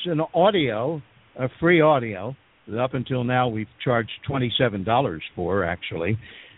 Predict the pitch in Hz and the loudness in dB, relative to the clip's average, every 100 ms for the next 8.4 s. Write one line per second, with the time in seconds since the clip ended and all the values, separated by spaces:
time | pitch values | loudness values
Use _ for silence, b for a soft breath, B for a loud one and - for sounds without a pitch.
0 | B - 143 156 196 254 254 220 202 185 | B 4 6 6 6 4 2 2 2 0
1 | 156 175 196 - 175 175 170 180 - 147 | 0 -2 -2 -6 -4 -4 -4 -6 -4 0
2 | 147 147 135 165 190 - 151 160 180 - | 0 0 0 -2 -2 -4 0 4 2 2
3 | 156 139 - 143 143 139 143 156 139 127 | -2 -2 0 2 2 0 0 0 0 0
4 | 131 131 135 - - - b b - 135 | 0 2 2 0 -6 -8 b b -4 0
5 | 135 135 135 139 131 131 - 139 135 131 | 2 4 4 4 4 2 2 2 2 4
6 | 135 131 139 202 160 190 b b _ - | 2 4 4 4 4 0 b b _ -2
7 | 127 123 131 - 139 135 110 - 165 196 | -2 0 -2 2 4 4 0 0 2 4
8 | 180 196 190 | 2 0 -2